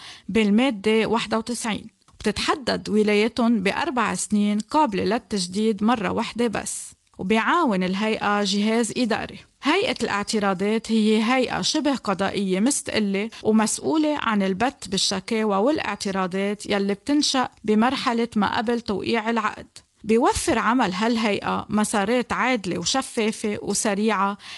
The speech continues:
لتقديم الاعتراض بمرحلة ما قبل التعاقد، يلي بيهدف لكسب ثقة العارضين المحتملين والموردين بمنظومة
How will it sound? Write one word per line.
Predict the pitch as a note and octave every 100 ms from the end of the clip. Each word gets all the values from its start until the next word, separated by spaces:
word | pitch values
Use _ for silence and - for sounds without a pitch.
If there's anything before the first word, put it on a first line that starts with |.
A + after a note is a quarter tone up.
| -
لتقديم | A#3 A3+ C#4+ B3 D#4+ B3
الاعتراض | - - G3+ - G3+ G#3 G#3+ G3
بمرحلة | G3 G#3+ C4+ D4+ B3 A3 A3+
ما | G3 F#3
قبل | - A3 A#3
التعاقد، | A3+ A3+ G3+ F3+ - - - - _
يلي | G3+ G3 G3
بيهدف | F#3 D#4 E4 - D4+ -
لكسب | G3+ F#3+ D#4 - F#3+ -
ثقة | - D4 A3+ -
العارضين | F3 F3+ F#3 E3+ G3 G#3 F#3
المحتملين | F#3 G#3+ B3+ - F#3 F3+ F#3 F#3+ G3+ -
والموردين | A#3+ F4+ E4+ A#3 G#3+ F#3+ G3 F3+ G#3 G#3+ G#3+
بمنظومة | F#3+ G3 F#3+ F3+ C#4 C4+